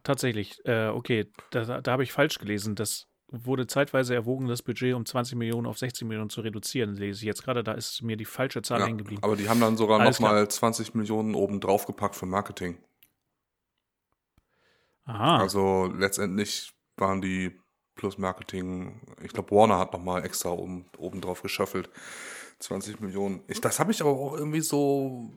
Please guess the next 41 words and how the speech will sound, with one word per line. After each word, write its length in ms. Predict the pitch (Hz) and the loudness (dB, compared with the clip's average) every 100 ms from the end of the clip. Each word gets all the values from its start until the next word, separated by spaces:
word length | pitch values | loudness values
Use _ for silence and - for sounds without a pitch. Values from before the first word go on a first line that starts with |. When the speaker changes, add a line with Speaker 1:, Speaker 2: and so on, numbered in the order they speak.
| _ | _
Speaker 2:
so 280 | 95 113 110 | -6 -4 2
wahrgenommen 440 | 110 120 113 95 92 | 6 6 6 0 -2
früher, 320 | - 101 95 | -2 0 2
dass 200 | 92 - | 0 -2
der 140 | 95 | -6
richtig 280 | 104 - - | -6 -10 -6
krass 160 | 113 - | -6 -6
vermarktet 560 | 92 95 98 - - | -4 -2 -2 -8 -4
wurde. 360 | 92 90 90 90 _ _ _ _ _ _ _ _ _ _ _ _ _ _ _ _ _ _ _ _ _ _ _ _ _ _ _ - | -2 0 -4 -6 _ _ _ _ _ _ _ _ _ _ _ _ _ _ _ _ _ _ _ _ _ _ _ _ _ _ _ 6
Speaker 1:
Ja, 320 | 131 127 185 - _ _ _ - | 10 10 8 -4 _ _ _ -2
kam 160 | 135 | 0
mir, 320 | 151 143 135 - - - | 2 2 0 -4 -8 0
ja, 180 | 110 98 | 0 0
der 120 | 120 | 2
war 100 | 120 | 4
schon 180 | 143 156 | 4 2
sehr 140 | 135 135 | 2 2
präsent 400 | - 120 120 110 | 0 2 2 2
irgendwie, 260 | 104 101 | -2 -2
ne? 180 | 104 151 - | -2 -4 -2
Speaker 2:
Ja, 220 | 101 - - | -2 -2 -10
ich 120 | 107 - | -4 -2
weiß 140 | 110 | -2
noch, 100 | 110 - _ | -4 -6 _
wo 160 | - 101 | -2 0
der 100 | 98 | 2
auch 160 | 101 | 0
in 160 | 98 104 | -4 -4
die, 300 | 101 98 95 - | -2 -2 -4 -12
in 100 | 101 | -20
die 240 | 98 98 98 | -12 -10 -4
Videotheken, 580 | 98 101 - 127 - 113 | 0 0 2 2 2 0
das 140 | 101 | 0
ist 120 | 117 | 0
so 120 | 120 | 2
ein, 320 | 104 104 101 95 | 2 0 -2 -2
das 160 | 101 | -4
ist 100 | 110 | 0
so 80 | 110 | 0
ein 140 | 98 | 0
Videotheken-Schnaufi-Kindheitsfilm, 2250 | 95 95 95 110 104 95 90 90 90 - 95 90 95 85 95 95 90 - - 90 92 | 0 -2 -2 -4 -2 -2 -2 -4 -6 -6 -4 -4 -4 -4 -2 0 0 -2 -4 -2 -2